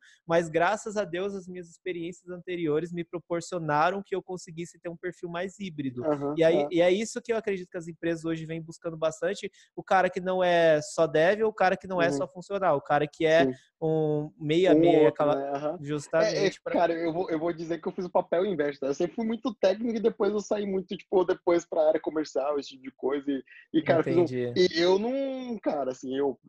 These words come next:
Speaker 2: tirando, né, tirando o crachazinho, eu não, não me arrependo de nada, não, cara.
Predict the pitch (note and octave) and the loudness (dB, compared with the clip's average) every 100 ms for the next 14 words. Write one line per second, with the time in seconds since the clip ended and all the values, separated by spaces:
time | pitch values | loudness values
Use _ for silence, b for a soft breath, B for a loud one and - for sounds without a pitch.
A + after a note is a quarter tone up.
0 | _ C#3 C3+ D#3 F3+ F3 E3 D3+ C#3+ C3 | _ -2 0 0 0 -2 -2 -2 -2 -2
1 | B2+ B2 C#3 C#3+ C3+ C#3 D3 - C#3+ C#3 | -4 -6 -6 -4 -4 -2 -4 -4 -4 -6
2 | B2+ C#3 F#3+ E4 F4 E4 D#4 C4+ A#3 G3 | -6 -6 -2 0 0 2 0 0 0 0
3 | G3 G3 F3+ F#3 G3+ F3 F3 C#3 D#3 C3 | 0 -2 -2 -2 -4 -4 -4 -6 -6 -6